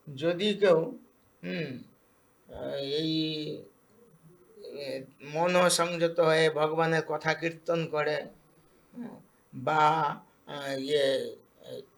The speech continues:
ভক্তিমূলক আচরণ করে, তাহলে ওই বিষ্ণু সুন্দরভাবে বিশ্রাম নেন। হ্যাঁ, কিন্তু যদি কেউ চুপি চুপি পাপ আচার করে,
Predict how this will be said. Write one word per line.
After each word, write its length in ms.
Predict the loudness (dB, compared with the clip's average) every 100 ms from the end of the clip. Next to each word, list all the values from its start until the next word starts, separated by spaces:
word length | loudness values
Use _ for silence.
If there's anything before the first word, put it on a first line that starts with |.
| _ _ _ _ _ -20 -20 2
ভক্তিমূলক 720 | 6 6 6 0 2 6 4 4
আচরণ 520 | 2 0 0 0 0
করে, 340 | 0 0 -2 -10 _ _ _ _ -6 0
তাহলে 520 | 2 4 4 6 8
ওই 200 | 8 4
বিষ্ণু 460 | 0 -2 -2 -2
সুন্দরভাবে 1040 | -2 -4 -6 0 2 2 0 -2 0 0 -2 -8 _ _ _ _ -14
বিশ্রাম 420 | -6 -4 -4 -8
নেন। 240 | -10 -14 -20 _ _ _ _ _ _ _
হ্যাঁ, 340 | -12 -10 -10 -14 _ _ _ _ _ _ _ _ _ _ -8
কিন্তু 380 | -2 0 2 4 6 4 2
যদি 240 | 0 2 -2 6
কেউ 140 | 6 6 -2
চুপি 300 | -6 -4 -2 0
চুপি 380 | -2 -2 -8 -8 -12 -18 _ _ _ _ -20 _
পাপ 240 | 0 0 2 0
আচার 260 | 2 0 2
করে, 300 | 2 2